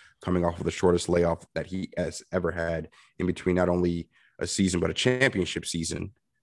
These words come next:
going down to literally the last game played in the year to a quick turnaround. And he's dealing with, as Woj reported on Tuesday, that the Lakers are resting LeBron, and he's not going to play against the Clippers or the Trailblazers. Uh, he is experiencing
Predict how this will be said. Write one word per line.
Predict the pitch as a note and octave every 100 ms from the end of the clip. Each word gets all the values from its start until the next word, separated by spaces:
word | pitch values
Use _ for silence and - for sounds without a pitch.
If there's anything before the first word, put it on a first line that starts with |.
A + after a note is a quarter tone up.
| _
going | F#2 F2+
down | F2 F2
to | F2
literally | F#2+ G2 F2 F2
the | F2 F2
last | E2+ E2
game | F2 E2
played | F#2 E2+
in | E2
the | F2
year | G#2 A2 G2+ - _ _ _ -
to | F2+ F2 E2+ E2+ - _ _
a | E2+
quick | - - F#2+
turnaround. | - F#2 E2+ D#2+ E2 E2+
And | F2+ F2 F2 -
he's | A2 B2
dealing | G#2+ A2+ A#2
with, | G#2+ G2+ A#2+ - _ _ _ _ _ - F#2+
as | G2 F#2+
Woj | F#2+ F#2 F#2
reported | - F#2 F2+
on | F2
Tuesday, | - F#2+ F#2 F#2 F#2
that | F2+ F2 F2 F2+ - _ -
the |
Lakers | F2+ F#2+ - G2+ G2 - -
are | F2+
resting | F2+ A2 - D2 - -
LeBron, | E2+ G#2 E2 D#2 -
and | F2
he's | F2+
not | F#2 -
going | F#2 F2+
to | F2+
play | F2+ E2+
against | - F2
the | F2
Clippers | - F2 F2 -
or | F2
the | F2
Trailblazers. | - F2 E2+ E2+ E2+ F2 - - - - -
Uh, | D#2 E2+
he | F#2+ F#2
is | F2
experiencing | - - F#2 F#2 F#2 F2+ F#2+ F2+ F2